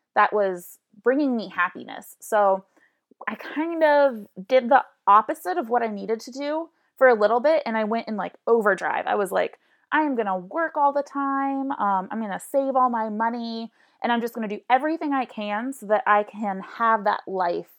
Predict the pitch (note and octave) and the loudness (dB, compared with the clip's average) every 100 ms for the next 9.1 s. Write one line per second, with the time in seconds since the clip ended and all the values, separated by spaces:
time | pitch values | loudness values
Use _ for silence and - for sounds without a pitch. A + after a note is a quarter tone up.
0 | _ - F3 E3 E3+ _ _ - G#3 F#3+ | _ -4 -2 -2 -4 _ _ -10 -8 -8
1 | G3 F#3 F3+ A#2+ - - - G3+ F3+ F3+ | -8 -8 -6 -8 -10 -16 -4 0 0 -2
2 | _ _ _ _ _ _ A#3+ B3 B3+ A#3 | _ _ _ _ _ _ 0 0 -2 -6
3 | C4 A3+ G#3+ G3+ F#3+ F#3+ _ _ _ _ | -6 0 4 4 2 -4 _ _ _ _
4 | _ _ _ - G#3+ G3 C4 D4+ - G#3+ | _ _ _ 0 0 0 -6 -6 -2 2
5 | G3+ F#3 G#3 G#3 G#3+ G3+ G#3 G3 G3+ G3 | 4 4 0 0 -4 -2 4 4 4 4
6 | F#3 F#3 - G#3+ F#4 G#3+ G3 F#3+ G#3+ - | 2 0 -2 0 4 4 4 2 -4 -2
7 | G#3+ G#3+ - G#3 G#3 G3 F#3 G3+ B3 C#4 | -4 -4 -2 -2 0 0 0 0 -4 -4
8 | G3+ - G#3 G3+ F#3+ G3 - E3 F3 A3+ | -4 -4 -10 -12 -8 -8 -6 -4 -4 -6